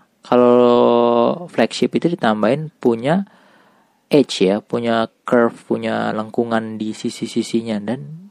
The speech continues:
handphone ini punya gitu. Jadi makin cantik kan? Jadi Samsung-Samsung dan Huawei juga lakuin. Si OnePlus juga ngikutin, pakai.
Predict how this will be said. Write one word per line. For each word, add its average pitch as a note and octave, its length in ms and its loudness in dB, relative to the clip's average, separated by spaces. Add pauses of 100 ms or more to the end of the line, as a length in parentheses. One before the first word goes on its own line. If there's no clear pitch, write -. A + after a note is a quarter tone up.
(140)
handphone D3+ 320 -4
ini D#3+ 80 -2
punya C3+ 380 -4 (100)
gitu. - 240 -20 (480)
Jadi C3 80 0
makin C#3+ 320 -2
cantik D#3 380 -4
kan? D#3 180 -6 (760)
Jadi A#2 160 4
Samsung-Samsung A#2 880 -4 (480)
dan A2 160 -2
Huawei A2+ 480 4
juga G#2+ 480 0
lakuin. B2 800 -2 (880)
Si C3 320 6
OnePlus C3 480 4
juga A#2+ 160 -2
ngikutin, - 880 -8
pakai. - 340 -14